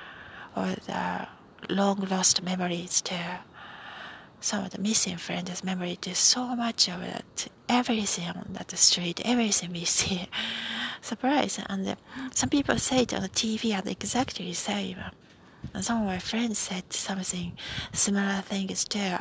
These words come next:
about her, because she was, like, going through the divorce, and about her inside her home or anyway, that the street, that places, well, everything kind of,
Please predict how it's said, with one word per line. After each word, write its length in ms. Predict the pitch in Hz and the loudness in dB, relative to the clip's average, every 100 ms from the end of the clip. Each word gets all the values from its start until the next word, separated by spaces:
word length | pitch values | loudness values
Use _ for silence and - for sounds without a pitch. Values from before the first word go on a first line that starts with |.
| - | -2
about 360 | 180 175 175 | -2 -2 -2
her, 420 | - 175 175 180 185 | -2 -2 -2 -4 -6
because 220 | 196 175 - | -8 2 4
she 80 | 180 | 4
was, 160 | 175 | 0
like, 140 | 170 - | -6 -6
going 220 | 170 170 | -4 -4
through 240 | - 175 | -4 -6
the 100 | 165 | -6
divorce, 400 | - 165 165 170 | -6 -2 0 0
and 160 | - 170 | 0 -2
about 320 | 180 165 165 | -4 -4 -4
her 300 | - 170 165 | -4 -4 -4
inside 420 | - 175 175 180 175 | -4 -2 -2 -2 -2
her 180 | - | -2
home 460 | 170 - 185 175 170 | -2 0 0 2 0
or 320 | - 175 175 - - - - - - - - - - - - - - - - - | -2 -2 -4 -6 -16 -20 -20 -20 -20 -20 -20 -20 -18 -14 -10 -8 -4 -2 -2 0
anyway, 280 | 202 185 175 | 2 2 2
that 180 | 185 - | -2 2
the 60 | |
street, 760 | 180 - - 196 202 196 - - - - - | 10 10 8 0 0 0 0 -2 -6 -14 -12
that 200 | 180 - | -10 -10
places, 960 | - 190 190 190 190 - 185 - - - - - - - - | -6 -2 0 2 0 -2 -4 -4 -4 -6 -12 -20 -20 -20 -8
well, 180 | 190 180 - | -2 -2 -2
everything 680 | 214 220 202 - - 185 185 | -2 -2 2 4 4 -2 -6
kind 240 | - 226 | -2 -2
of, 60 | 220 | -2